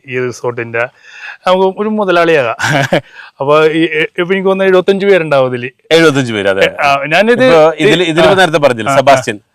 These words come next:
Speaker 1: ആ.
Speaker 2: അവര് തോന്നുന്നു എനിക്കൊരു, അവര് അഞ്ച് സുഹൃത്തുക്കൾ കൂടി ഷെയർ ചെയ്തത്.
Speaker 1: ആ, ആ.
Speaker 2: അതേസമയം അപ്പുറത്തുണ്ട്, ഞാൻ നേരത്തെ പറഞ്ഞ ലീലാമ്മ, അവര് തോന്നുന്നു ഏകദേശം ഒരു പതിനാറ് പേരുണ്ട്.
Speaker 1: ആ, ആ.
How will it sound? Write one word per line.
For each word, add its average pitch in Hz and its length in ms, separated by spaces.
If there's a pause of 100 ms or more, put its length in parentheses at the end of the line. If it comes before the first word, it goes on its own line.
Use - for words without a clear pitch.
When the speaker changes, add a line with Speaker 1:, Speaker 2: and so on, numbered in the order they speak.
Speaker 1:
ആ. 147 40
Speaker 2:
അവര് 160 240
തോന്നുന്നു 165 320
എനിക്കൊരു, 160 400
അവര് 143 180
അഞ്ച് 156 280
സുഹൃത്തുക്കൾ 139 640
കൂടി 131 240
ഷെയർ 117 260
ചെയ്തത്. 92 320
Speaker 1:
ആ, 127 200
ആ. 123 260
Speaker 2:
അതേസമയം 190 500
അപ്പുറത്തുണ്ട്, 151 640
ഞാൻ 147 120
നേരത്തെ 143 200
പറഞ്ഞ 151 240
ലീലാമ്മ, 131 480 (340)
അവര് 165 240
തോന്നുന്നു 170 240
ഏകദേശം 160 340
ഒരു 160 380 (120)
പതിനാറ് 151 320
പേരുണ്ട്. 101 320 (200)
Speaker 1:
ആ, 117 60
ആ. 117 100